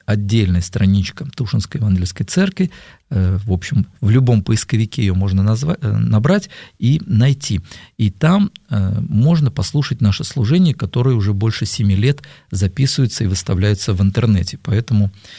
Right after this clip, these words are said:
э, вот такие мы с вами, э, все данные и возможности для знакомства, для общения,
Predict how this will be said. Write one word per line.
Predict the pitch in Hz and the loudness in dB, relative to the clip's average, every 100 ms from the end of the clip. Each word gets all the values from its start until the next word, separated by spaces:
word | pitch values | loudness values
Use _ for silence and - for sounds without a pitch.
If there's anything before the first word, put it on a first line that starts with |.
| - - | -20 -14
э, | - 95 90 | -4 -2 0
вот | 98 135 - - - | 0 -2 -6 -14 -8
такие | 98 - 123 | -4 0 2
мы | 110 107 156 - | 2 0 -2 -6
с | 107 | -4
вами, | 120 110 113 98 - - - - | 0 2 2 0 -4 -20 -20 -16
э, | 196 135 - - | -6 -6 -6 -8
все | - - 127 - | -2 2 2 0
данные | 120 110 120 127 127 123 120 | -2 0 2 4 4 4 2
и | - 110 107 110 | 0 -2 -2 -2
возможности | 101 104 104 120 135 123 117 101 110 | -2 -2 2 2 4 2 0 -2 -2
для | 101 | 0
знакомства, | 98 95 90 165 170 120 | 0 0 2 0 0 0
для | 95 | 0
общения, | 87 - 127 135 113 | -2 0 2 4 2